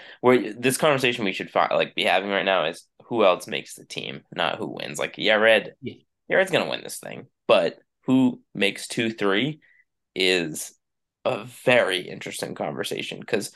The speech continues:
Speaker 1: there are about a dozen names on that list you just read, Steve. I don't even know if you mentioned everybody who I can think
Speaker 2: Yeah.
Speaker 1: of.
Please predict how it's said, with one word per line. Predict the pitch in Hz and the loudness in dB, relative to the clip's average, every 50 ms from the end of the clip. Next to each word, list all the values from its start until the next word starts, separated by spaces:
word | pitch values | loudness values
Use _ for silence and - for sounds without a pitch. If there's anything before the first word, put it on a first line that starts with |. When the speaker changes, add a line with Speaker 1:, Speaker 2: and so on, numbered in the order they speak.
| - - _ _ _ _ - | -18 -20 _ _ _ _ 2
Speaker 1:
there | - 135 147 151 | 4 6 8 8
are | 135 113 104 98 | 8 8 8 8
about | 95 95 98 104 101 95 - - - | 6 4 2 0 -2 -2 -4 -6 -8
a | - 113 | -8 -8
dozen | 95 147 - - 107 113 120 120 107 110 | -8 -6 -2 0 0 2 2 0 -2 -2
names | 110 104 98 98 104 117 120 120 - | -2 -2 -2 -2 -2 -2 -4 -6 -4
on | - - 95 | -2 0 2
that | 104 92 - | 2 4 4
list | 82 98 110 - - | 4 2 2 0 -2
you | 123 113 | -6 -4
just | 107 107 117 120 | -4 -4 -2 0
read, | - 123 123 | 2 0 0
Steve. | 123 131 123 | 0 -2 0
I | - 98 | 0 2
don't | 120 131 | 2 2
even | 120 107 | 2 2
know | 98 | 0
if | 95 - - | 0 -2 -6
you | 98 90 | -8 -8
mentioned | 87 85 95 98 107 110 - - 87 78 - - | -4 -2 0 0 0 0 -2 -6 -8 -10 -10 -10
everybody | - - 87 78 76 76 - 76 67 - - - - _ _ | -8 -8 -6 -6 -4 -2 -2 -2 -4 -6 -12 -20 -20 _ _
who | - 104 | -6 -4
I | 101 | -4
can | 104 - 98 107 107 | -4 -4 -8 -6 -4
think | - 113 110 104 101 | -2 -2 -2 0 2
Speaker 2:
Yeah. | 123 135 | 2 2
Speaker 1:
of. | 151 156 151 | 2 0 -4